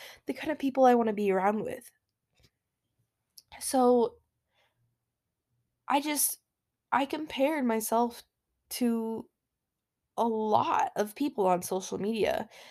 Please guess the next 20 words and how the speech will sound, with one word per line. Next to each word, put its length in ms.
and 220
people 260
that 140
I 100
knew, 280
people 240
that 100
I 60
used 220
to 80
be 40
close 420
with, 200
because 320
I 140
was 180
like, 260
"I 200
really 420
just 440